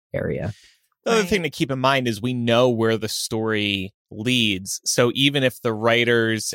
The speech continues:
Speaker 2: and directors aren't intending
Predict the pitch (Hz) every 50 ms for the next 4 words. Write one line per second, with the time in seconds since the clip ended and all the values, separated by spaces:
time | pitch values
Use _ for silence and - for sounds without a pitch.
0 | - - 113 107 101 104 101 95 - 110 104 110 113 120 - _ - 117 110 104
1 | 101 98 95 - - - - - 117 117 110 107 107 95 - - - - _ _
2 | _ _ _ _ _ - - 127 123 117 - - - 151 151 156 147 127 117 110
3 | 104 101 98 98 98 104